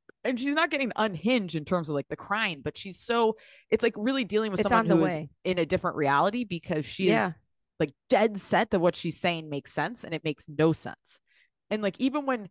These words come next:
Speaker 1: she was, like, putting words into Kristen's mouth, "You just said blah, blah," she's like, "I literally didn't say that." You know, it's like she's not, there's something
Speaker 2: I
Speaker 1: happening
Speaker 2: can't imagine
Speaker 1: with
Speaker 2: the
Speaker 1: processing.
Speaker 2: unedited version because all the women band together and they ch-, they kinda edit it so they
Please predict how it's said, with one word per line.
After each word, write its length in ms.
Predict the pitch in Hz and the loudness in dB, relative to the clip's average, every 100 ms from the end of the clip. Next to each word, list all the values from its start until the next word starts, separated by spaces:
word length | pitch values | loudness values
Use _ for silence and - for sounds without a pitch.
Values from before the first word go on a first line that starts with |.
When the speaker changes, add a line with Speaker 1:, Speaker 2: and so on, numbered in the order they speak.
| _ - | _ -16
Speaker 1:
she 160 | - | -8
was, 100 | 370 | -4
like, 140 | 392 - - | -4 -6 -10
putting 280 | 339 302 254 | -8 -6 -4
words 260 | 277 262 | -2 -2
into 140 | 247 220 | -4 -2
Kristen's 260 | 254 240 | -4 -2
mouth, 140 | 214 208 | -4 -2
"You 140 | 370 | 0
just 260 | 415 392 - | 2 0 0
said 180 | 359 339 | -2 -2
blah, 100 | 359 | -2
blah," 80 | 349 | -2
she's 140 | 233 | -4
like, 100 | 226 - | -8 -2
"I 100 | 220 | 0
literally 440 | 175 202 349 262 233 | 2 4 4 2 0
didn't 220 | 233 220 | -4 -4
say 180 | 311 330 | -4 -4
that." 180 | - - | -6 -4
You 140 | 196 | 0
know, 120 | 196 220 | 4 4
it's 120 | 226 | 2
like 100 | 190 | -4
she's 260 | - 202 | -6 -8
not, 320 | 202 220 226 208 _ _ _ _ | -6 -2 -2 -4 _ _ _ _
there's 140 | 196 - | -8 -6
something 240 | 285 175 | -4 -2
Speaker 2:
I 20 | |
Speaker 1:
happening 220 | 175 240 | 2 2
Speaker 2:
can't 160 | 240 269 | 4 4
imagine 300 | 226 220 220 | 6 4 4
Speaker 1:
with 140 | 208 - | 0 0
Speaker 2:
the 0 | |
Speaker 1:
processing. 320 | 202 - 196 | 0 0 2
Speaker 2:
unedited 280 | 202 180 165 | 2 0 -2
version 400 | 180 190 160 151 | 0 0 -2 -6
because 300 | 160 180 160 - | -6 -6 -2 4
all 200 | 190 190 | 6 6
the 100 | 180 | 2
women 420 | 185 180 160 151 _ _ - | 0 -2 -6 -8 _ _ 0
band 320 | 175 175 175 | 2 2 0
together 440 | 156 170 170 156 | -2 2 2 2
and 140 | 143 156 | -2 -2
they 120 | 156 | -4
ch-, 180 | - - _ _ _ _ | -6 -20 _ _ _ _
they 100 | - | -6
kinda 340 | 175 226 220 - | 0 2 2 4
edit 220 | 190 196 | 4 4
it 120 | 185 - | 4 2
so 100 | 160 | 0
they 160 | 160 | -2